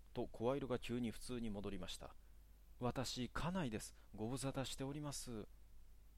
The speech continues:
「あ、奥様でしたが、ご無沙汰しております。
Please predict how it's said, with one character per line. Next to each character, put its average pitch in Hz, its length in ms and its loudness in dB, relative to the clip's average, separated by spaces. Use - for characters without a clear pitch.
「あ、 110 120 2
奥 107 260 -2
様 147 240 2
で 117 100 4
し - 100 0
た 110 100 2
が、 190 240 4
ご 98 100 -2
無 92 100 2
沙 - 100 2
汰 117 120 2
し - 80 0
て 131 80 -2
お 131 80 0
り 135 80 0
ま 135 100 2
す。 107 320 2